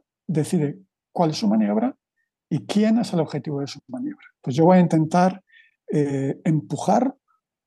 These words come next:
al migo número dos, por de-, por decirlo así, ¿vale? Entonces, ¿qué ocurre en ese momento? Lo que ocurre en ese momento es que el migo número dos tiene que decidir cómo responde a tu ataque.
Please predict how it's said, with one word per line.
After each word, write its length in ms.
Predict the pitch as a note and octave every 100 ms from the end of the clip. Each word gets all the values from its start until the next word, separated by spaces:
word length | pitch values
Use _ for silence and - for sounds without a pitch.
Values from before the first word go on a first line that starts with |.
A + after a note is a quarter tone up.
| _ _ _
al 580 | - C#3+ C3+ C3 C3 C3 C3+
migo 480 | C#3+ C#3+ C#3+ E3 E3+
número 380 | D#3+ D#3+ D#3 D3+
dos, 560 | C3+ - - - - _ _ _ _ A2
por 180 | D3 C#3
de-, 140 | D3+ -
por 400 | - D3+ D3 C4+
decirlo 320 | D#3 D#3+ C#3+
así, 160 | C3+ -
¿vale? 160 | - -
Entonces, 260 | F#3 D3 - _ _ _
¿qué 100 | -
ocurre 160 | A#3 A3+
en 40 |
ese 120 | -
momento? 240 | F#3 C#3+ C#3
Lo 40 |
que 40 | C#3+
ocurre 120 | A3+
en 40 |
ese 40 | B3
momento 200 | G#3+ G#3+
es 100 | -
que 80 |
el 80 | D3
migo 240 | D#3+ A#3+ A3
número 260 | G#3 G#3
dos 380 | F3 C#3 - - _ _ _
tiene 280 | F#3 G#3
que 100 | F#3+
decidir 560 | F#3 F3 - C#3+ D3 - _ _ _
cómo 240 | F3 F3+
responde 640 | F3 D3+ - F#3+ G#3 F#3
a 140 | D3+ D3
tu 100 | C#3+
ataque. 380 | C#3+ C3 -